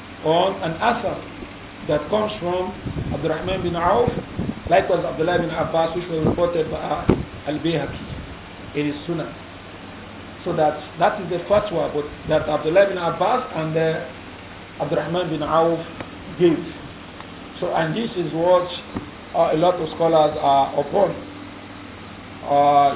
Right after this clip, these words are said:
Sheikh, uh, Ibn Taymiyyah and some others, they hold this, uh, opinion. Why some of the opinion that it is only the, uh, the salat of that time that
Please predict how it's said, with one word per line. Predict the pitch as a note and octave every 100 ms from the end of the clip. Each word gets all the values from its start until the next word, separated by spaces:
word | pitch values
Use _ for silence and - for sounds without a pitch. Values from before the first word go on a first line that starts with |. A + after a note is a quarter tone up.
| -
Sheikh, | G3+ - - -
uh, | D#3 D3+ D3 D3
Ibn | D3+ E3 G3
Taymiyyah | G#3 F#3 F3 F3
and | F3
some | A#3
others, | G3+ F3 G3 F#3+ - - - - - - - -
they | D3+ D3 C#3+ C#3+ C3+ C3+ - - - -
hold | F3 F3
this, | D3+ D#3+ -
uh, | C#3 B2+ A#2+ -
opinion. | F#3 E3+ D3 - - - - -
Why | C4+ G3+
some | A#3+
of | A3+ F#3 E3
the | F3
opinion | F#3+ G#3+ F#3+
that | E3
it | D3+ D3+
is | - F3+
only | G3 G3 G3 G3 - - - - - - - - D#3+
the, | E3 E3 E3 D#3+ D#3 D#3+ - - - - - -
uh, | D3+ D3+ D3 D3 C#3+ - - D3
the | C#3
salat | - F3 - - -
of | C#3 -
that | F3+ -
time | F3+ - - - - - - - - -
that | C#3+